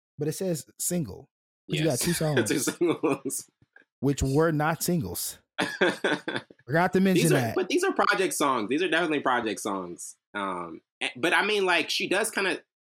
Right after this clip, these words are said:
Speaker 2: see, to me, she feels like the type of singer that would, that would be great as a feature,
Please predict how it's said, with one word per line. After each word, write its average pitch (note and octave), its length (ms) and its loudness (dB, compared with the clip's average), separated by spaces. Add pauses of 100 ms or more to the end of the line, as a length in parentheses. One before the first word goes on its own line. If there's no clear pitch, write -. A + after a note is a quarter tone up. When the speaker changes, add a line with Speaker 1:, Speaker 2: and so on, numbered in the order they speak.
(300)
Speaker 2:
see, - 460 -6 (180)
to F3+ 100 2
me, A#3 120 0
she A3 140 0
feels G3 160 0
like D#3 120 0
the - 60 -8
type C#3 180 2
of C3+ 80 -2
singer C3+ 280 0
that A2 260 0
would, A2 260 0 (120)
that A2+ 160 2
would G#2+ 140 -4
be G#2+ 260 -6
great A#2 380 0
as G#2 200 0
a G2 80 -4
feature, C#3 680 -2